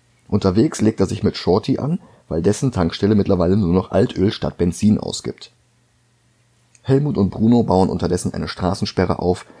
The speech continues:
und füllen ihren Wagen mit dem Methylimitat, das sie bei Werner und Andi konfisziert haben. Präsis Gang fährt über die Straßensperre drüber.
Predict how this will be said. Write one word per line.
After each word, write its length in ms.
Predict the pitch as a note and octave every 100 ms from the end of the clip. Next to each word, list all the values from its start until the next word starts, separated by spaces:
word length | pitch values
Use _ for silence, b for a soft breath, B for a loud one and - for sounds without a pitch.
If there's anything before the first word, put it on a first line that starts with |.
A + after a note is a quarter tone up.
| B
und 160 | - F#2
füllen 420 | - A#2+ A2+ -
ihren 240 | G#2 G#2+
Wagen 320 | D2 E2 F#2 G2
mit 180 | G2
dem 160 | - G2
Methylimitat, 880 | G2+ - B2+ A#2 F2 E2 - E2+ -
das 120 | -
sie 80 | F#2+
bei 180 | F2+ D2+
Werner 260 | B1+ E2
und 160 | F#2 -
Andi 180 | G#2+ F#2
konfisziert 580 | - - E2 - E2
haben. 280 | E2 C#2+ C#2+ - b b b b -
Präsis 400 | - F2+ F#2 -
Gang 340 | D#2 A2+ C3+
fährt 260 | - E2 -
über 100 | -
die 60 |
Straßensperre 600 | G2 - - A2+ - G2
drüber. 300 | F#2+ G2 -